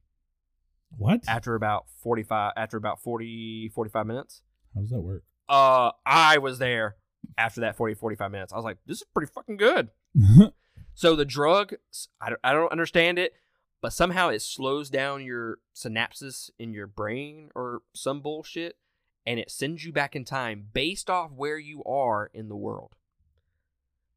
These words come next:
Speaker 2: So if you do it in your living room, you go to a different point in time.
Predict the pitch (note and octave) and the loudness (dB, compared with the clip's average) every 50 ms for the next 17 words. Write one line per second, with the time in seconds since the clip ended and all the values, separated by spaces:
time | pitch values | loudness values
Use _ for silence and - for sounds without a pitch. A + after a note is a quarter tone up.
0 | _ _ _ - - B2 A#2 G#2+ C3 C3+ C3+ C#3 C#3 C#3 B2+ B2+ A#2+ A#2+ A#2+ D3+ | _ _ _ -4 -2 -2 -2 -2 -4 -6 -6 -6 -4 -6 -6 -8 -8 -4 -2 -2
1 | D#3 C#3 B2+ A#2 A#2 A#2 A#2 A#2 A#2 A#2+ A#2+ A2+ A2 A2 A#2 A2 G#2+ G#2+ A2 B2 | -2 -4 -6 -8 -10 -10 -10 -10 -6 -4 -4 -4 -4 -4 -6 -6 -6 -6 -6 -8
2 | A#2 - A2 - - - A2 G2 - - - G#2 F#2+ F#2 F#2+ F#2 F#2 G#2 | -8 -8 -10 -12 -12 -12 -12 -12 -12 -14 -12 -12 -12 -10 -12 -14 -16 -18